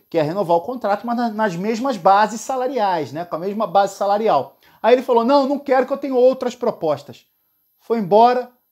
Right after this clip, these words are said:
não arrumou clube nenhum, voltou com o rabinho entre as pernas, e o Vasco falou, "Agora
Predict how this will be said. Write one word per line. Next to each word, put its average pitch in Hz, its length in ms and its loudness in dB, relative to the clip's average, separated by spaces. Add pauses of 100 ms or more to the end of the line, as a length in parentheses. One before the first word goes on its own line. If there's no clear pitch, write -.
não 165 80 -12
arrumou 190 240 -6
clube 254 320 -8
nenhum, 226 300 -4
voltou 202 360 0
com 214 100 -6
o 208 40 0
rabinho 190 300 -4
entre 214 160 -8
as 214 80 -10
pernas, 208 500 -2 (240)
e 208 60 -8
o 202 60 2
Vasco 185 260 0
falou, 180 180 -2
"Agora 180 500 0